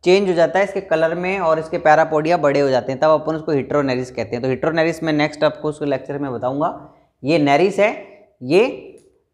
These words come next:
तो इसमें जो है इस तरह का इसका एक लार्वा भी होता है, यानी इनडायरेक्ट डेवलपमेंट पाया जाता है, उसको अपन लार्वा को कहते हैं, ट्रोकोफोर लार्वा कहते हैं,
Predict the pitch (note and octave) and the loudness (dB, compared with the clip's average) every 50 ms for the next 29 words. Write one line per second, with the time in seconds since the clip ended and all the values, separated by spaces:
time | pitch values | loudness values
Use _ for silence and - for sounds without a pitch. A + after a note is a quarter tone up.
0 | _ - F3+ G3+ G#3 - - G3+ G#3 - - A#3 B3 B3+ C4 C4 A#3+ - G3+ G#3 | _ -2 -2 -2 -2 0 -2 -4 -4 -2 -2 0 2 2 2 2 0 -2 -2 0
1 | F3 G#3 G#3+ G#3 G#3 G#3+ A3 B3+ - - G2 F#2 - - F#3+ - - A3+ A3 A3 | 2 2 2 4 4 2 2 2 0 -4 -10 -14 -14 -14 -14 -8 -4 -2 0 2
2 | G#3 A#3+ A3+ A3+ - A3+ G#3 G#3+ G#3+ F#3+ E3+ E3+ F3 F#3 G#3+ A3+ G#3+ A#3 A3 G3+ | 2 2 2 2 2 2 2 4 6 6 6 6 6 6 4 2 4 2 0 0
3 | F#3+ G#3 A3+ A#3+ A3+ G#3+ G3+ G#3 G#3+ G#3 G3+ G3 F#3 F#3 F#3 F#3+ F#3 F3 F3 F3 | 2 0 0 0 0 -2 -2 -2 -2 -2 -2 0 0 0 0 0 0 0 0 0
4 | F3+ F#3+ F#3+ F#3+ G3 G3 F#3+ F#3+ - F3+ F3 F3 F3 F3 E3+ G3+ G3+ G3 G3 - | 2 0 -2 -2 -2 -4 0 2 4 4 6 4 2 0 0 0 0 0 -2 -4
5 | F#3 F3+ - F3+ F#3 F#3 - - C3 C#3+ C#3+ D3 D3+ D#3+ E3+ F3 F3+ E3 E3 D#3 | -4 -4 -2 -4 -4 -6 -8 -4 2 6 6 6 8 6 4 2 2 0 0 -2
6 | D#3 - A3 A#3+ A#3 A#3 - - F3 E3+ F3 F#3+ F3 - E3+ D#3+ D3 C#3 C3 B2 | -2 -2 -4 -4 -6 -6 -2 0 0 2 0 -2 -2 0 -2 0 2 4 2 4
7 | B2 B2 B2+ B2 - A2+ - - A2 G#2 G#2+ - | 4 2 0 -2 -4 -8 -8 -10 -12 -14 -16 -18